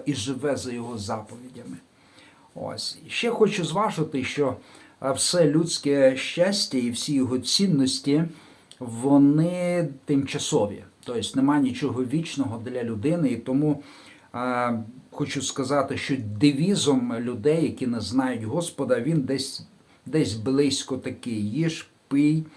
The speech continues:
веселися, бо завтра помреш, а там все, там більш нічого не є».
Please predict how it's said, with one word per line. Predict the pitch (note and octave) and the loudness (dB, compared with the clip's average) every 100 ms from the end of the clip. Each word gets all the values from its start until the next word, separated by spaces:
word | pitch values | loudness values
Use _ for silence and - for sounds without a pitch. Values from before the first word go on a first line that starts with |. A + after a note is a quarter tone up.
| - - | -20 -16
веселися, | C3 A2+ C#3 C#3 C#3 B2+ D3+ D3+ C3 | -10 -2 0 0 0 2 2 0 -4
бо | A2 B2+ | -6 -6
завтра | B2 C3+ C#3 B2+ | 0 -2 -2 -6
помреш, | - C3 B2+ C#3 C3+ | -6 -4 -2 0 -2
а | A#2 | -6
там | - A#2 | -4 -4
все, | G#2 - A2 | -4 -6 -4
там | - - G#2 | -6 -6 -6
більш | G#2 - | -6 -8
нічого | A2+ - G#2+ | -10 -8 -6
не | G2+ | -6
є». | G2+ - | -10 -18